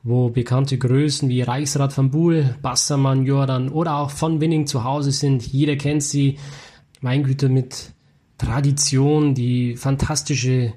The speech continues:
Weine erzeugen. Und wenn man so durch Deidesheim durchfährt, könnte man durchaus das ein oder andere Weingut, das sich vielleicht sogar als Geheimtipp herauskristallisieren könnte,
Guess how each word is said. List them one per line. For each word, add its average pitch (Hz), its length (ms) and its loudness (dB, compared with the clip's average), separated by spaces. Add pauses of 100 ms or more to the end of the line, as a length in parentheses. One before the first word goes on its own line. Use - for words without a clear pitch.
(140)
Weine 127 420 0
erzeugen. 120 760 0 (440)
Und 160 760 2 (420)
wenn 156 120 0
man 202 100 2
so 180 100 0
durch 170 200 2
Deidesheim 147 840 0
durchfährt, 175 500 -2
könnte 180 380 -2
man 160 420 0 (140)
durchaus 170 960 -2
das 139 180 -4
ein 147 220 0
oder 143 200 0
andere 156 400 0
Weingut, 147 540 -2
das 123 180 0
sich 120 140 -2
vielleicht 120 400 -2
sogar 123 320 -2
als 120 360 -2 (440)
Geheimtipp 143 720 0
herauskristallisieren 139 1160 0
könnte, 151 480 -2